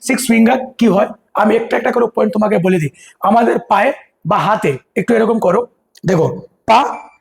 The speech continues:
বা হাতে যদি আমাদের ছোট আঙ্গুল যেরকম ঋত্বিক রোশন রয়েছে, যদি ছোট আঙ্গুল থাকে তাহলে তোমাকে মেডিকেল আনফিট করে দেবে। যে কোনো মেডিকেল, তোমার যদি মেডিকেল পাবে পয়েন্ট, ওটা ডাইরেক্ট আনফিট করবে না, রিমেডিকেল দেবে। রিমেডিকেল পরে তোমাকে আনফিট করতে পারবে ওরা। ওকে,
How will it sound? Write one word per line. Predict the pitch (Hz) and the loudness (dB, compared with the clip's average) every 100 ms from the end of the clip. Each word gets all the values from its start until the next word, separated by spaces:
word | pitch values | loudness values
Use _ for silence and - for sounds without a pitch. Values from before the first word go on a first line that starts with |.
| _ | _
বা | 160 240 | -2 -2
হাতে | - 220 220 135 - _ - | 0 0 0 -4 -6 _ -2
যদি | 202 240 | 2 2
আমাদের | 262 269 262 | 2 0 -2
ছোট | - 240 | -2 -2
আঙ্গুল | 240 226 190 - | 0 0 -2 -4
যেরকম | 220 240 247 | -2 0 2
ঋত্বিক | 240 233 254 | 0 0 0
রোশন | 247 - 233 | 0 0 0
রয়েছে, | 214 202 160 139 _ _ - | 2 0 -2 -4 _ _ 0
যদি | 220 269 | 2 2
ছোট | 240 247 | 0 0
আঙ্গুল | 247 254 | 0 0
থাকে | 233 220 262 | 0 0 0
তাহলে | - 226 | 0 -2
তোমাকে | 220 226 226 | 0 0 2
মেডিকেল | 214 - 220 | 0 2 -2
আনফিট | 214 320 - _ _ | 0 -2 -2 _ _
করে | 233 220 | 0 2
দেবে। | 202 170 156 - _ 139 | 2 0 -4 -12 _ -4
যে | 165 | 0
কোনো | 240 294 147 | 2 2 4
মেডিকেল, | 139 - - - _ | 2 0 -4 -10 _
তোমার | - 240 247 | 2 2 4
যদি | 220 247 | 4 4
মেডিকেল | 226 220 240 | 2 2 0
পাবে | 220 196 427 | 0 0 0
পয়েন্ট, | 196 247 277 _ _ | 0 0 -2 _ _
ওটা | 262 240 | -2 0
ডাইরেক্ট | 220 226 262 - | 2 0 0 -2
আনফিট | 220 185 262 | -4 -2 0
করবে | 240 226 | 0 2
না, | 240 | 2
রিমেডিকেল | 220 240 240 - | 2 2 0 0
দেবে। | 208 175 - _ _ 156 | 0 0 -2 _ _ 0
রিমেডিকেল | 240 262 254 - - | 2 4 2 0 -2
পরে | 233 285 | 0 0
তোমাকে | 285 240 240 285 330 - | 2 0 0 0 -2 -2
আনফিট | 202 226 | -2 -2
করতে | - 214 208 | -2 -2 -2
পারবে | 226 170 180 | 0 0 2
ওরা। | 180 147 135 _ - | 2 0 -4 _ -4
ওকে, | 208 277 | -2 0